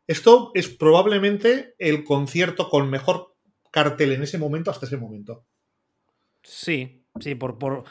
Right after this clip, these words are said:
Speaker 2: por, por la capa-, por la cantidad de megaestrellas que juntaron.
Speaker 1: Sí, por, pero megaestrellas en ese momento.
Speaker 2: Hombre, evidentemente, claro.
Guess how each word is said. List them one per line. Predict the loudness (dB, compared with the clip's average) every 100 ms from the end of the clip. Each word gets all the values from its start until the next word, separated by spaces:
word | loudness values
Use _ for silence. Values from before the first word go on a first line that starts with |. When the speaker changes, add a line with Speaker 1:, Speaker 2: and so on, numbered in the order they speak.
| _
Speaker 2:
por, | 0 2 0
por | -2 0
la | 0 0 -2 -4
capa-, | -6 -6 -6 -4
por | -2
la | 0
cantidad | 0 0 0
de | 0
megaestrellas | 0 0 -2 -4 -4 -4
que | -4 -8
juntaron. | -8 -10 -8 -10 -12 -16 -12
Speaker 1:
Sí, | -4 0
por, | 0 -2 -8 -2
pero | 2 2
megaestrellas | 0 -2 -2 -2 -4 -2
en | -4
ese | -2
momento. | -2 -4 -6 -8 -10
Speaker 2:
Hombre, | -6 -4 -4
evidentemente, | -6 -6 -8 -8 -8 -8
claro. | -8 -10 -10